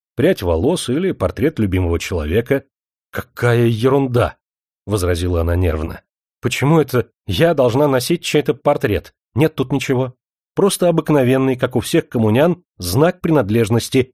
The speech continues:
и ничего больше». Меня её реакция удивила. Я не понял, почему каждое моё высказывание приводит её в такое волнение.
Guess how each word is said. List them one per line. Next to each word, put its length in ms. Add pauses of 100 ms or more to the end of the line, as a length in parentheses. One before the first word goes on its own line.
(140)
и 140
ничего 600
больше». 540 (920)
Меня 340
её 180
реакция 560
удивила. 640 (500)
Я 140
не 80
понял, 320
почему 520
каждое 440
моё 240
высказывание 680
приводит 400
её 200
в 60
такое 360
волнение. 600